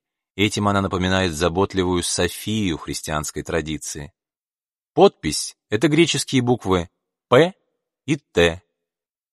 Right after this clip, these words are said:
На ее собственноручно вышитых одеждах. Культурная память о Софии как о мастерстве, означающая восхождение от практики к теории. Практика понимается не как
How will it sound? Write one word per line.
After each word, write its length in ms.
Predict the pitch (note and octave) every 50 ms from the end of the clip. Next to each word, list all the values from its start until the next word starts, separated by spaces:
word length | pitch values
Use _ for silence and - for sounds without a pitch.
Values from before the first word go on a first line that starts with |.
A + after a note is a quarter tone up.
| _
На 100 | - F#2+
ее 200 | F#2+ F#2+ F#2 G#2
собственноручно 840 | G2 - - E2+ - - - F2+ F#2 F#2 F#2 A#2 B2+ B2 - - G2+
вышитых 440 | F2+ F#2 G#2 - - G2 G#2 - - -
одеждах. 760 | - G#2 F#2 F2+ F#2 F2 D#2 C2+ C2+ C#2 C#2+ - - - _ _ _ _ _ _ _ _ _ _ _ _ _ _ _ _ _ _ _ _ _
Культурная 500 | - G2 E2+ - - F2 E2+ E2+ E2 -
память 340 | - - B2+ C#3+ D3 C#3 -
о 60 | A#2+
Софии 480 | - - A#2+ A2 - - A2 G#2+ G#2 G2
как 200 | - - F#2+ -
о 40 | G2
мастерстве, 720 | F#2+ F#2 - - - F#2 F2 - - - D#2+ C#2+ C2+ C2+ - _ _ _ _ _ _ _ _ _ _ _ _ _ _ _ _
означающая 760 | - F#2 G2+ A#2 B2 B2+ - - G3 G#3 F#3+ - - - E3
восхождение 640 | D3+ D3 - - A#2+ A#2+ A2 A2+ C3 C3+ B2+ A2+ G#2+ G2+ _
от 220 | - F#2+ - - -
практики 720 | - - C#3+ E3+ D#3+ - - D#3+ C#3+ - - D3 D3 D3 _
к 80 | - -
теории. 680 | - - D#3 B2+ G2+ E2 D#2 D2 C#2+ C#2 C2+ C2+ D2+ - _ _ _ _ _ _ _ _ _ _ _ _ _ _ _ _ _ _ _ _ _ _
Практика 440 | - - G3 G#3 - - F#3 D3+ D#3
понимается 460 | - E3 D#3+ D#3+ E3 D#3+ D#3 - -
не 160 | C#3+ C#3 C#3+ C#3
как 320 | - - F3+ F3+ - _